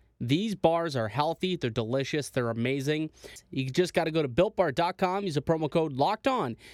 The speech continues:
you'll receive twenty percent off your next order. Use the promo code Locked On at built bar dot com. Welcome back to the Locked On Leafs podcast. Mike DiStefano with you. Alongside with me,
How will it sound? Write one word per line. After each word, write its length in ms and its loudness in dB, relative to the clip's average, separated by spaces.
you'll 140 2
receive 240 -2
twenty 340 0
percent 480 0
off 220 0
your 60 2
next 260 -2
order. 260 2
Use 120 0
the 60 -6
promo 220 4
code 220 0
Locked 380 2
On 320 2
at 200 0
built 200 4
bar 240 2
dot 320 0
com. 320 0
Welcome 300 8
back 180 10
to 80 6
the 120 8
Locked 400 6
On 260 8
Leafs 240 6
podcast. 760 8
Mike 200 8
DiStefano 520 8
with 220 4
you. 140 8
Alongside 580 6
with 260 4
me, 300 8